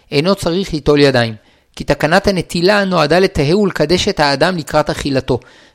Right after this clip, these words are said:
ולכן רק מי שעומד לאכול בעצמו צריך ליטול את ידיו. ברכות, ב', הלכה ג', מקום הנטילה.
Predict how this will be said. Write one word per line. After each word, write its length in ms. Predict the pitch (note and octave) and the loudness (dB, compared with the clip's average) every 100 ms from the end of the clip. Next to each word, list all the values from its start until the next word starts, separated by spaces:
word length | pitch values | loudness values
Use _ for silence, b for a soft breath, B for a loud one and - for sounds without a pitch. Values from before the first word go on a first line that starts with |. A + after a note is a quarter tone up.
| - | 2
ולכן 400 | D3+ E3 A3 A3 | 4 4 2 4
רק 240 | G#3 A3 | 4 4
מי 140 | G#3+ A3 | 0 2
שעומד 440 | F#3+ E3 F3 G#3 | 2 2 2 4
לאכול 360 | F3 C#3+ G3 F#3+ | 4 2 0 2
בעצמו 580 | D#3 C3+ - F3 A3+ B3 b b | 2 2 -4 0 0 -2 b b
צריך 380 | - D#3+ F#3+ - | -4 -4 -4 -6
ליטול 320 | D3+ D#3 E3 | -2 2 2
את 120 | D#3 C3+ | 0 -2
ידיו. 320 | A#2+ G#2+ G2+ G#2 _ _ _ _ _ _ _ _ _ _ - _ _ _ _ | -4 -4 -6 -14 _ _ _ _ _ _ _ _ _ _ -20 _ _ _ _
ברכות, 680 | B2+ A#2+ A#2+ - C#3 F3+ - - _ D3+ A#2+ | -6 -2 0 2 2 2 -6 -20 _ -6 2
ב', 180 | C#3+ F#3 - - _ - | 2 2 -6 -20 _ -4
הלכה 340 | C3+ - F3 | -4 2 0
ג', 180 | C#3+ C#3+ A#2 G#2 - _ - | 0 -2 -2 -4 -8 _ -4
מקום 360 | C3 - E3+ | -4 2 2
הנטילה. 480 | F3 D#3+ - - A#2 | 2 -4 -4 -2 -2